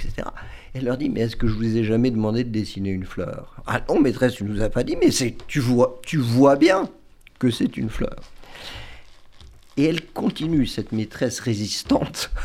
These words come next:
<laughs> à les pousser, à les pousser, « Mais qu'est-ce qu'on a fait ? À quelle heure on est venu ? Et qu'est-ce qu'on a fait après ? » et cetera. Jusqu'à ce que cette petite fille lui dise, « Maîtresse, je crois que ça a tourné. Je crois que ça a tourné. » Et, et c'est-à-dire que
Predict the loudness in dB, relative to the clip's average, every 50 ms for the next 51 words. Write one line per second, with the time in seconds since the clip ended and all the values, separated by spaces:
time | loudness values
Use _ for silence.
0 | -4 0 2 2 2 2 0 2 2 2 2 2 0 -2 -2 -4 -6 -12 -12 -8
1 | -8 -6 -4 -2 0 2 2 2 0 -2 -6 -6 -8 -10 -10 -6 -2 0 2 2
2 | 2 2 2 0 0 0 0 0 2 2 2 2 0 -4 -4 -2 2 2 2 2
3 | 2 0 0 2 2 4 4 4 4 4 2 0 0 0 2 4 4 4 4 2
4 | 0 -2 0 0 2 2 2 2 2 2 0 0 0 -2 -2 0 0 0 0 0
5 | -2 0 0 0 0 0 -4 -4 -12 -18 -12 -6 -4 -4 -2 0 -2 -2 -2 -6
6 | -6 0 0 2 2 2 -2 -4 -6 -10 -12 -16 -20 -18 -16 -16 -14 -12 -4 -2
7 | -2 0 0 -4 -4 -4 -4 -4 -4 -4 -4 -6 -4 -4 -4 -6 -6 -6 -10 -8
8 | -6 -6 -4 -2 -4 -4 -4 -4 -6 -4 -4 -2 0 2 2 0 0 -2 -2 -4
9 | -4 -4 -6 -6 -8 -6 -4 -4 -4 -4 -6 -8 -10 -8 -6 -4 -4 -4 -4 -4
10 | -6 -8 -8 -8 -8 -10 -10 -10 -6 -6 -4 -4 -6 -8 -14 -18 -20 -18 -14 -8
11 | -4 -4 -4 -4 -4 -6 -6 -8 -8 -12 -14 -12 -12 -10 -10 -10 -10 -10 -10 -14
12 | -12 -12 -12 -12 -12 -14 -14 -12 -12 -12 -12 -12 -14 -14 -14 -14 -16 -6 -2 -2
13 | -2 -2 -4 -10 -16 -18 -20 -20 -10 -8 -8 -8 -8 -10 -16 -14 -12 -12 -10 -6
14 | -2 0 0 0 0 -2 -4 -2 2 2 2 2 2 -4